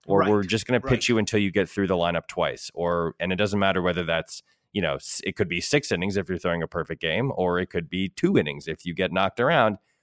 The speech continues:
Speaker 1: Whatever the situation is, we're gonna base our, uh, uh, our, like, usage of you, of starters on the, on the actual numbers, and we're gonna say, "We don't care." And we're gonna stock our bullpen with guys, with, like, five guys who throw ninety-nine,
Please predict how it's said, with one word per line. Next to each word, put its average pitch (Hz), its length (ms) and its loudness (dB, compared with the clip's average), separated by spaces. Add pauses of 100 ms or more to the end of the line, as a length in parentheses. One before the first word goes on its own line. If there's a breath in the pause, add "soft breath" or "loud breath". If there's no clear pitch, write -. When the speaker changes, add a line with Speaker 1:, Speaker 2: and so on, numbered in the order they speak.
(120)
Speaker 1:
Whatever 123 340 4
the 117 100 4
situation 107 520 4
is, 85 140 2
we're 98 160 2
gonna 107 220 4
base 98 540 0
our, 87 520 0 (580)
uh, 71 600 0 (140)
uh, 85 180 -2 (100)
our, 82 340 -2
like, 76 200 -6
usage 98 500 2
of 78 160 -4
you, 85 180 -4
of 87 240 -2
starters 92 560 2 (160)
on 80 480 -2
the, 87 160 -2 (100)
on 82 200 -2
the 85 100 -2
actual 82 320 -2
numbers, 76 400 -6
and 78 100 -8
we're 78 120 -6
gonna 78 160 -8
say, 76 260 -4
"We 78 120 -6
don't 80 160 -4
care." 80 260 -2 (200 soft breath)
And 95 100 -2
we're 101 80 0
gonna 104 140 0
stock - 380 0
our 98 120 2
bullpen 95 500 0
with 82 160 -8
guys, 80 520 -2 (260)
with, 95 140 2
like, 87 160 0
five 123 380 2
guys 107 340 2
who 98 100 -2
throw 95 220 0
ninety-nine, 85 880 -2